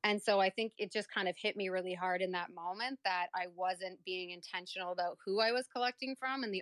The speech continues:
artists I was collecting from. And so from that point forward, um, I really just said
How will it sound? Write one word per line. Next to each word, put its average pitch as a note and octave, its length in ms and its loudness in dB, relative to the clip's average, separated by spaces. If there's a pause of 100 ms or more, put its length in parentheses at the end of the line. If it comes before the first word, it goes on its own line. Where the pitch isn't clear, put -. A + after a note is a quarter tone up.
artists F3+ 300 -2
I G3+ 100 0
was G#3 100 -8
collecting A3 520 -4
from. B3+ 300 -2 (520)
And F#3+ 220 0
so G3 200 4
from F#3 200 2
that G#3 260 2
point F#3 300 0
forward, F3 580 0 (100)
um, F3 480 -2
I F#3 100 0
really F#3 340 2
just F3 280 -6
said F3 460 2